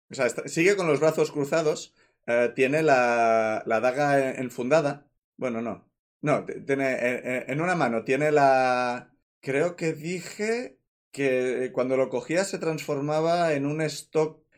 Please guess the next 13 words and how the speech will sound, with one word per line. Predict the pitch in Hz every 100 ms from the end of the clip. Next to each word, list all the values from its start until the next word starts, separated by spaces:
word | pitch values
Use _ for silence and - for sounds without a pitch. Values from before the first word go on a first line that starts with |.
| _ -
Era | 139
un | 196
estoque | 180 - 175 180 196
con | 160
una | 143 156
empuñadura | 156 156 151 147 170
súper | 165 139 131
decorada | 131 123 127 156 165
con | 147 120
motivos | 117 127 147
de | 139
araña, | 120 110 98
¿verdad? | 92 226 277